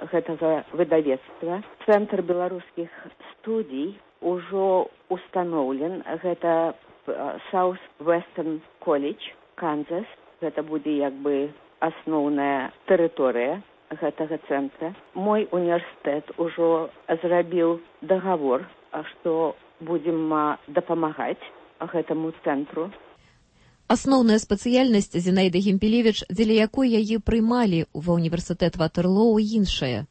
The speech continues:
Speaker 2: Але прафесарка кажа, што свабодная магчымасць займацца тым, да чаго ляжыць душа,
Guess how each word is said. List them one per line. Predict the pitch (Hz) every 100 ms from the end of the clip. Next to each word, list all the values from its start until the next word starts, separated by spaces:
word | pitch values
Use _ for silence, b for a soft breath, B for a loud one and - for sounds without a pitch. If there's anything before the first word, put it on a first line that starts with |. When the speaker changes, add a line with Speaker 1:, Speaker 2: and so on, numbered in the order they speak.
| _ B B B 208
Speaker 2:
Але | 277
прафесарка | 269 330 330 294 240
кажа, | 226 269 208
што | - 185
свабодная | 196 190 208 208 202
магчымасць | 202 - 247 226 -
займацца | 185 196 196 196 185
тым, | - 277 240
да | 185
чаго | 196 196 190
ляжыць | 190 185 190
душа, | 214 - 277